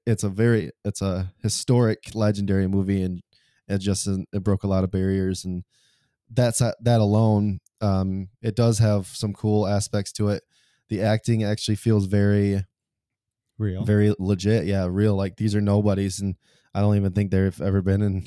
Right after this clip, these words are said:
Speaker 1: or they, I'm sure they've been in something else, but, um, yeah, I mean, I wouldn't know anything else that they're in.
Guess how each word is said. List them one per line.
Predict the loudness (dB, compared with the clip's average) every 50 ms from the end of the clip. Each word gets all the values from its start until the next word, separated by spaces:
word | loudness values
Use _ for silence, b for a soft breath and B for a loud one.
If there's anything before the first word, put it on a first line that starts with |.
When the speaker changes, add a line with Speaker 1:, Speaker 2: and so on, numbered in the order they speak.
| -10 -10 -4
Speaker 1:
or | 0 0
they, | 0 2
I'm | 0 -2
sure | -4 -2 0 0
they've | 0 0
been | 0 0 -2
in | 0
something | 0 -2 -2 -2 -4 -4
else, | -2 0 0 0 0 -2
but, | -4 -6 -6 -6 -8 _ _ _ _ _ _ _ _ _ _ _ _ -8
um, | -6 -6 -4 -4 -6 -6 -8 -10 -12 _ -20 _
yeah, | -8 -6
I | -4
mean, | -2 -2 -4 -4
I | -4 -4 -4
wouldn't | -2 -2 -2 -4 -4 -8 -8 -8
know | -6 -6 -4
anything | -4 -4 -6 -6 -6 -6
else | -6 -6 -6
that | -8 -8 -8
they're | -6 -6 -4
in. | -2 -2 -4 -6